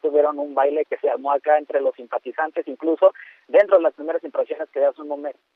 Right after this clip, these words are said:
el aspirante a la gobernatura, eh, de Guerrero, Félix Salgado Macedonio, también ya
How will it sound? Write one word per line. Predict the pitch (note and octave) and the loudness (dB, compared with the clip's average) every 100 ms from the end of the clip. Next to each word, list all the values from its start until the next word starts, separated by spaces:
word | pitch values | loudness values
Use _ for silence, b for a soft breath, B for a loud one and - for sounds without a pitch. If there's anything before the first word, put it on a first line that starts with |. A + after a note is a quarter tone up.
| _ | _
el | B2+ B2+ | -6 -4
aspirante | B2+ - C3+ C3+ | -4 -8 -10 -4
a | D3 | -4
la | |
gobernatura, | B2 A#2+ A#2 - C#3 C#3 C#3 B2 | -2 -4 -6 -8 -4 -2 -2 -2
eh, | A2+ | -6
de | A#2 | -4
Guerrero, | A#2 B2+ C3+ | -4 -2 -2
Félix | - C3 C3 | -4 -6 -6
Salgado | A#2+ A#2 C3+ C3+ | -6 -2 -2 -4
Macedonio, | A#2+ A#2+ B2 C#3+ D#3 b b _ | -6 -4 -4 -6 -10 b b _
también | C3+ B2+ D3 E3 E3 | -6 0 2 2 2
ya | E3 | 0